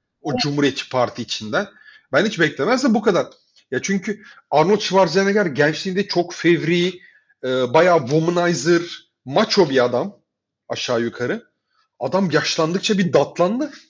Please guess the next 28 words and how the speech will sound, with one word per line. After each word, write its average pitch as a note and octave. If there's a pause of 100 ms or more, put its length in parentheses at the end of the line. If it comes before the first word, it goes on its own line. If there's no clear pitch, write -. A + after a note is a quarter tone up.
(420)
Yani B2+
bir C3+
demokrat F3+
dedem D#3+
gibi A#3+
bir A3
şey D4
oldu F3
Arnold C3
Schwarzenegger. A2+ (340)
Ya B2
şu F#3+
an A3
gerçekten C#3+
diyorum, A2+ (480)
e, A#2+ (140)
Trump'a E3
mesela D3
en F3+
büyük C3+
direnç E3+
gösteren D3
kanadın, E3+ (400)
e, C#3+
saygın D#3+
üyelerinden D3+
birisi G#3
Schwarzenegger. A#2+